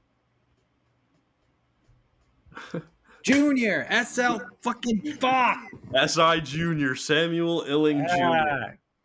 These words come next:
Speaker 1: Eleven matches
Speaker 2: That's
Speaker 1: played
Speaker 2: two
Speaker 1: for
Speaker 2: fucking
Speaker 1: Juventus.
Speaker 2: names. Fuck,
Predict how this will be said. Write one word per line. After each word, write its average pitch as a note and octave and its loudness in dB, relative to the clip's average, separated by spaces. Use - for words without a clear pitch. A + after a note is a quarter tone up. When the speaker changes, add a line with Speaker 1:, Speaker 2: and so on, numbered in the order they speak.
Speaker 1:
Eleven C#3+ 0
matches B2+ 0
Speaker 2:
That's - -2
Speaker 1:
played A2+ 4
Speaker 2:
two - -16
Speaker 1:
for G3 2
Speaker 2:
fucking F3+ -2
Speaker 1:
Juventus. C#3+ -2
Speaker 2:
names. C#3+ -4
Fuck, D#3+ 0